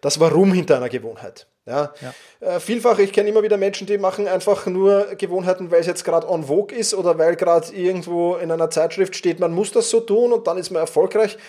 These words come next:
Speaker 1: Nein, wenn du nicht wirklich daran glaubst und wenn du nicht ein starkes Warum hast, dann wird es sehr, sehr schwer sein, eine Gewohnheit zu implementieren. Also du brauchst schon ein sehr, sehr starkes Warum und, und das sind so für, für mich die Hauptkriterien, denke ich.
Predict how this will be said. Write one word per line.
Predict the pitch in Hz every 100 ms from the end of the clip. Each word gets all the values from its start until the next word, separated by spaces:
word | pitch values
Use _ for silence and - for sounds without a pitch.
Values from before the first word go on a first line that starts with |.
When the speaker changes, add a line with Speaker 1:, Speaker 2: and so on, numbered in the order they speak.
| -
Speaker 1:
Nein, | 127 165
wenn | 156 160
du |
nicht | 165 160
wirklich | 180 185 -
daran | 151 143
glaubst | 135 156 180
und | 156
wenn | 156
du |
nicht | 151 147
ein | 147
starkes | - 139 156 123 135
Warum | 123 175 139
hast, | 127 139 - - -
dann | 117 127
wird | 135
es | -
sehr, | 131
sehr | 127 117
schwer | 107 113
sein, | 120 117 110
eine | 120
Gewohnheit | 117 110 110 110
zu | -
implementieren. | 110 107 113 107 101 113
Also | 120
du | 127
brauchst | - 131 -
schon | 151 160 - - -
ein | 127
sehr, | - 131
sehr | 135 127 - -
starkes | - 117 117 127 120
Warum | 117 117 135 139
und, | 143 113 -
und | 147
das | 117 127
sind | 147
so | 143
für, | 135 131 -
für | - 127
mich | 127 123
die | 120
Hauptkriterien, | 107 - 110 104 107 101 98
denke | 92 -
ich. | 92